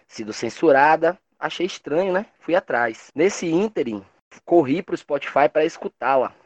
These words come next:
E caí, primeiramente, no disco de dois mil e dezoito, Mundo Afora Meada, que é um disco que, de acordo com ela, era pra ter sa-, saído duplo. Mas esse disco foi lançado apenas como um único disco.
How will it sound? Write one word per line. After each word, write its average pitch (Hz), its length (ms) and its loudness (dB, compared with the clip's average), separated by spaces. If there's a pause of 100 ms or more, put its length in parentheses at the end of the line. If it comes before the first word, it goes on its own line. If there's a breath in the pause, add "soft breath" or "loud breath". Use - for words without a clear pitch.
(180)
E 190 140 -8
caí, 202 540 2
primeiramente, 185 840 0
no 180 120 0
disco 165 240 -14
de 180 100 -10
dois 170 240 0
mil 160 220 -8
e - 20 -10
dezoito, 170 600 -2 (100)
Mundo 156 300 -2
Afora 151 420 2
Meada, 123 560 -2 (100)
que - 140 -4
é 147 40 2
um 170 100 0
disco 139 420 -2
que, - 100 -20
de 120 120 -2
acordo 131 320 -8
com 127 120 -10
ela, 147 180 0
era 151 100 0
pra 147 100 -6
ter 151 100 -16
sa-, 143 200 -16 (100)
saído 139 340 -4
duplo. 139 400 -4 (160)
Mas 127 800 -2 (100)
esse 120 280 -6
disco 117 360 -8
foi 135 200 -4
lançado 135 340 -2
apenas 131 320 -4
como 139 220 -8
um 135 160 -4
único 160 260 -4
disco. 107 400 -14